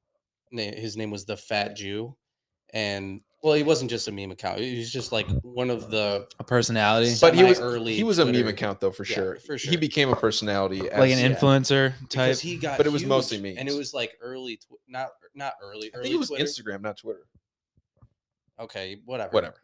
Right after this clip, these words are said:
Speaker 1: I'm sure he was on Twitter.
Speaker 3: Of course.
Speaker 1: But, yeah, okay, so Instagram meme, think, think Instagram meme account, Trash
Speaker 3: Tyrone,
Speaker 1: Can Call,
Speaker 3: basically, but
Speaker 1: Tyrone, yeah, whatever. And he just, like, was blatantly stealing memes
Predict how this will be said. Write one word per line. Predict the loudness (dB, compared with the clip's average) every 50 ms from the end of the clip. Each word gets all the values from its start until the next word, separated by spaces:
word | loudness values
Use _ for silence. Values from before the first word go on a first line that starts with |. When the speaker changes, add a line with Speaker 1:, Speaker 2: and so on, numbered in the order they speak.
| _ -16
Speaker 1:
I'm | -14 -14
sure | -14 -12 -10 -8 -8 -8
he | -8 -10 -10 -10
was | -10 -12 -14 -16 _ _ -12
on | -12 -10 -10 -12 -14
Twitter. | -18 _ -20 -18 -18 -18 -20
Speaker 3:
Of | -20 _ _ _
course. | -20 -20 -20 -20 -20 _ _ _ _
Speaker 1:
But, | -12 -12 -12 -12 -10
yeah, | -8 -6 -6 -6
okay, | -8 -10 -12 -12 -10
so | -10 -10 -10
Instagram | -10 -10 -10 -10 -8 -6 -6 -6 -6
meme, | -8 -10 -12 -14 _ -14
think, | -14 -14 -14 -16 _ _ _ _ _
think | -14 -14 -14 -14 -12 -14
Instagram | -12 -12 -12 -10 -10 -8 -8 -8
meme | -10 -12 -14
account, | -16 -14 -12 -12 -12 -12 -10
Trash | -4 0
Speaker 3:
Tyrone, | 4 4 4 6
Speaker 1:
Can | 4 4 4 4
Call, | 2
Speaker 3:
basically, | 2 0 0 -2 -4 -2 -4 -4 -2
but | -2 -2 -2 -2
Speaker 1:
Tyrone, | -4 -6 -10
yeah, | -12 -12 -10 -10
whatever. | -10 -10 -12 -12 -12 -16 -20 _ _ _ _ _ _ _ _ _ _ _ _ -10
And | -8 -8 -8 -10 -10
he | -10 -8 -8
just, | -8 -8 -8 -10 -10 -14 -14 _
like, | -14 -12 -12 -12 -12 _ _ _ _
was | -16 -16 -16
blatantly | -12 -8 -8 -6 -8 -8 -12 -14 -12
stealing | -12 -12 -12 -10 -10 -8 -8 -8 -10 -12 -12
memes | -12 -12 -12 -12 -12 -14 -14 -14 -16 -18